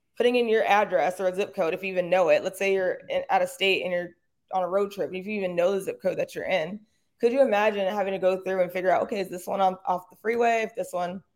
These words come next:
off the highway, is this one nearby? Like, could you imagine, right? We are so used to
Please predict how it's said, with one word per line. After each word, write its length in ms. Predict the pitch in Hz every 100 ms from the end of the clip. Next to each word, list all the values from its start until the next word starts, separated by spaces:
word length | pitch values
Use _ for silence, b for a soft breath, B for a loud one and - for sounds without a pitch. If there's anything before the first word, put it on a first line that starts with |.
| _ _ _
off 160 | - 175
the 80 | 165
highway, 420 | 220 220 214 214
is 100 | 175
this 180 | 175 -
one 260 | 180 175
nearby? 720 | 175 160 185 208 208 208 208 -
Like, 260 | 214 - -
could 180 | 285
you 100 | 269
imagine, 540 | 269 190 160 - - 202
right? 280 | - 190 202 - _ _ _
We 160 | 262
are 100 | 277
so 300 | 269 254 247
used 560 | 262 214 233 233 - -
to 420 | 202 196 180 160